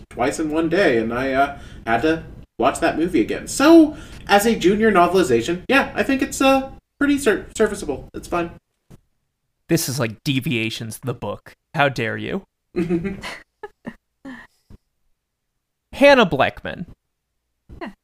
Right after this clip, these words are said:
Speaker 2: You are alone on an island that you've been marooned on. You're a young child.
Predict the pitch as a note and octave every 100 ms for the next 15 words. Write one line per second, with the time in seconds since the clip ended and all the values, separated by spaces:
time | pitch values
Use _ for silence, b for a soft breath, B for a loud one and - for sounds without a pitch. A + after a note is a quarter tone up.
0 | _ F3+ E3+ D4+ E4+ D#4 - E3+ B2+ A2+
1 | A2 C#3 G#3 _ - F3+ F3+ A3 A3+ G#3
2 | F3+ C#3+ D3 B2+ G#2+ F2 - - C#3 C3+
3 | C#3+ C#3+ D#3 D3 C3+ C#3 C#3 C#3 B2+ G#2+
4 | A2+ C#3+ D3 D#3+ F#3 F3 D3 A2+ G2 G2